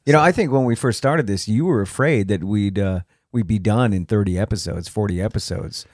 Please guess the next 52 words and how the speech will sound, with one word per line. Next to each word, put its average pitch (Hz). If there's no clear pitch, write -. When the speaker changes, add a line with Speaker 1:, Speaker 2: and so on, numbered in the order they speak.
Speaker 2:
Yes. -
Speaker 1:
And 98
look 117
Speaker 2:
I 120
Speaker 1:
where 117
we 107
are 98
now. 98
Speaker 2:
don't 110
have 107
that 98
fear 95
anymore. 85
Speaker 1:
Yeah. 101
Speaker 2:
Um, 92
so, 151
yeah, 131
the 147
Speaker 1:
And 127
you 131
Speaker 2:
beginning 247
Speaker 1:
hit 202
all 147
the 131
ones 127
you 107
knew 135
already. 76
Speaker 2:
Right. 95
Speaker 1:
And 107
now 123
this 139
is 101
all 113
new 123
to 104
you. 131
A -
lot 104
of 120
these 101
are 98
all 110
new 113
to 98
Speaker 2:
To-, -
Speaker 1:
you. -
Speaker 2:
I 95
never 95
knew 110
this 113
one. 78